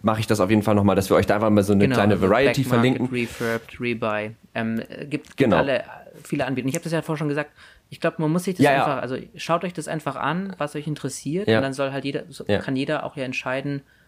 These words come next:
Speaker 2: was er braucht, und da hat, gibt's auch, jeder Anbieter sch-, setzt seine Schwerpunkte einfach ein bisschen anders. Ähm,
Speaker 1: Genau.
Speaker 2: das
Speaker 1: Ja.
Speaker 2: ist ja auch super, ähm, ja.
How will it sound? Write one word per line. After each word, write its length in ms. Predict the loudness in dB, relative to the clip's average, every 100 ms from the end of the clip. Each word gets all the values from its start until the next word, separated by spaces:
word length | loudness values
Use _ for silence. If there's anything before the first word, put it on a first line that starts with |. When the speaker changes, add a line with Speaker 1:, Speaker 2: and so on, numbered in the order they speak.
| _
Speaker 2:
was 180 | -8 -6
er 60 | -6
braucht, 440 | -4 -2 -2 -6
und 140 | -8 -4
da 340 | -2 -4 -6
hat, 140 | -10 -12 _ _ _ _ _
gibt's 320 | -10 -10 -14
auch, 220 | -6 -6 -4
jeder 320 | -4 -2 -2
Anbieter 540 | -4 -6 -4 -2 -4 -6
sch-, 160 | -16 -20
setzt 280 | -8 -6 -4
seine 140 | -8
Schwerpunkte 380 | -4 -6 -4 -6
einfach 180 | -6 -6
ein 100 | -8
bisschen 240 | -8 -8
anders. 420 | -8 -10 -12 -16 -18 -20 -20 -20 _ -6
Ähm, 280 | -2 0 2
Speaker 1:
Genau. 300 | 4 4 0 -6 -4
Speaker 2:
das 100 | 0
Speaker 1:
Ja. 80 | 2
Speaker 2:
ist 60 |
ja 100 | 0
auch 80 | -2
super, 600 | -4 -4 -2 -2 -4 -10 _ _ -14
ähm, 320 | -14 -12 -16 _ -10
ja. 120 | -10